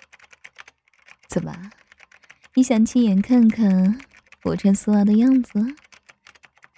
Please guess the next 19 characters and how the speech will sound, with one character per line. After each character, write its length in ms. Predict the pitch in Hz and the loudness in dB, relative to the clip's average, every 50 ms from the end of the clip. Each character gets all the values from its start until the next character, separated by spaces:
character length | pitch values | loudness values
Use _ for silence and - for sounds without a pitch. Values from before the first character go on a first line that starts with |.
| _ - _ _ - _ _ _ - _ - - - - _ _ _ _ _ _ - - - _ _ - _ - _ _ _ _ _ | _ -20 _ _ -20 _ _ _ -20 _ -20 -20 -20 -20 _ _ _ _ _ _ -20 -20 -20 _ _ -20 _ -20 _ _ _ _ _
嗯， 640 | 254 254 262 254 247 240 226 220 226 240 254 294 311 - - - - - _ _ _ _ - - _ _ _ _ _ _ _ _ - _ _ _ _ _ - - | 0 2 2 2 2 2 0 0 0 0 0 -2 -4 -8 -18 -20 -20 -20 _ _ _ _ -20 -20 _ _ _ _ _ _ _ _ -20 _ _ _ _ _ -4 -2
我 100 | 269 302 | 0 0
也 160 | 311 294 269 | 2 2 0
不 180 | 247 - 262 269 | 0 0 -2 -2
是 600 | - - - - - 302 294 285 277 277 285 311 - - _ _ - - _ _ | -2 -4 -8 -6 -4 -2 0 2 2 2 0 -2 -6 -12 _ _ -20 -20 _ _
不 100 | 359 294 | -6 -6
可 240 | - - - 208 185 | -6 -4 -2 -2 0
以 140 | 190 185 | 0 -2
呢， 340 | 180 - 180 - 185 202 233 - - - _ _ - _ _ _ _ _ - _ _ - - - _ | -6 -8 -12 -16 -18 -20 -20 -20 -20 -20 _ _ -20 _ _ _ _ _ -20 _ _ -20 -20 -20 _
只 140 | _ - 247 | _ -6 -6
是 160 | - 294 294 | -4 -4 -4
害 220 | 302 302 294 285 285 | -4 -2 0 0 0
怕 200 | 285 294 269 269 | 0 0 -2 -2
别 200 | 262 233 202 202 | 0 0 -2 0
的 120 | 233 247 | -2 -2
粉 280 | 247 - 214 208 214 220 | -2 -2 -2 0 0 -2
丝 200 | - - 233 220 | -2 -2 -4 -4
知 220 | - - 247 233 | -2 -2 -4 -2
道 580 | 233 240 226 208 202 202 202 202 - - - | -2 -2 -2 -2 -4 -6 -8 -10 -12 -14 -16